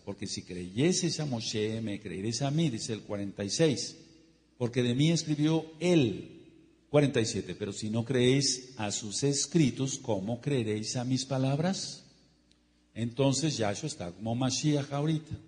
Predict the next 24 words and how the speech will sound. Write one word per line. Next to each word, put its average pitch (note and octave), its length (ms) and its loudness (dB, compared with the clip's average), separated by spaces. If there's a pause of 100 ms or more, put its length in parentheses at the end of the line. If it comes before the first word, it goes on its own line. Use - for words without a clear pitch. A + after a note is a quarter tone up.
(120)
Él G2 180 -8
va G#2+ 100 0
a - 20 -6
venir G#2 300 -6
como F#2 240 -8
juez. - 400 -16 (580)
Para G2+ 200 -2
aquel A#2+ 240 -2
que B2 120 -2
no A#2 100 2
se A2+ 140 -2
arrepienta G#2 560 -4
y F#2+ 40 -10
se - 120 -8
aparte F2+ 360 -10
de E2 100 -12
sus E2+ 240 -16
pecados, F2 760 -10 (480)
lo F2+ 160 -6
va G2 100 -2
a C3 60 2
enfrentar F2 460 -4
como D#2 220 -10
juez. - 500 -16